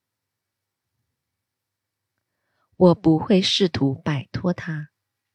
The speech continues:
我会让它流动，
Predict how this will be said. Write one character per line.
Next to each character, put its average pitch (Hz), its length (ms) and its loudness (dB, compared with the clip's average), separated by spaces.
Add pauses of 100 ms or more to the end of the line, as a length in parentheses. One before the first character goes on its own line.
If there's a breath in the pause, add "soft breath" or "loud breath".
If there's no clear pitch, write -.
(3000)
我 175 180 6
会 185 320 0
让 196 240 0
它 240 220 -4
流 160 320 -2
动， 170 260 -4